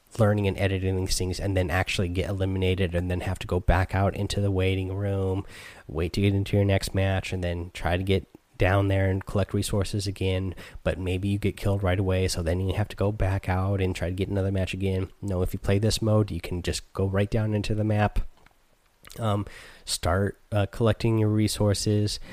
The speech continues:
and then if you happen to be playing for friends, they can eliminate you, but you're gonna respawn in, uh, immediately anyway. But, um, you know, you'll be able to get all those resources, and, you know, you'll have plenty of time to start, um, you know, building and editing and really honing those skills in.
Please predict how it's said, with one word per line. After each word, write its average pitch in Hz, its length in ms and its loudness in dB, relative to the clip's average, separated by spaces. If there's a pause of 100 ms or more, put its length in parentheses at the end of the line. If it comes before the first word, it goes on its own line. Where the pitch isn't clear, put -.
(320)
and 95 220 0
then 90 140 2
if 87 140 -2
you 90 60 0
happen 98 220 2
to 101 60 2
be 98 100 2
playing 101 320 0
for 107 140 -2
friends, 101 380 0
they 90 100 2
can 90 160 -2
eliminate 131 400 2
you, 127 100 2
but 101 160 2
you're 104 120 -2
gonna 98 120 2
respawn 98 400 2
in, 92 240 0 (320)
uh, 87 300 2
immediately 98 680 0
anyway. 104 400 2 (360)
But, 104 480 2 (260)
um, 87 380 -2
you 92 80 0
know, 92 80 4
you'll 95 160 2
be 101 160 2
able 101 120 -2
to 104 40 0
get 92 160 -2
all 107 140 0
those 98 120 0
resources, 98 540 -2
and, 98 420 -2 (360)
you 101 120 2
know, 92 160 2
you'll 95 220 2
have 98 340 -2
plenty 101 360 0
of 98 60 0
time 101 420 2
to - 260 -6
start, 92 540 -2
um, 90 320 -4
you 98 80 0
know, 92 100 2
building 98 460 2
and 87 120 -4
editing 95 400 0
and 85 240 -6
really 101 360 0
honing 92 420 0
those 82 160 0
skills - 420 -2
in. 80 240 -2